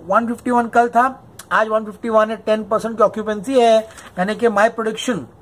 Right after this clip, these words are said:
for विद्युत जमवाल crack on day number टू, नौ बजे तक इस film ने यहाँ पर सिर्फ दो करोड़ की कमाई की है।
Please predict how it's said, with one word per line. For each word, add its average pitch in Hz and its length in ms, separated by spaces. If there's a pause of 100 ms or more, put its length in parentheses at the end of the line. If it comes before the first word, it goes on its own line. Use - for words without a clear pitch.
(280)
for 240 440
विद्युत 208 460
जमवाल 233 540
crack 233 500 (480)
on 226 220
day 226 260
number 226 340 (100)
टू, 240 360 (280)
नौ 202 360
बजे 247 180
तक - 260
इस 208 220
film 240 180
ने 233 440 (300)
यहाँ 208 260
पर 233 260
सिर्फ 269 340
दो 214 240
करोड़ 220 320
की 196 60
कमाई 175 280
की 151 180
है। 131 140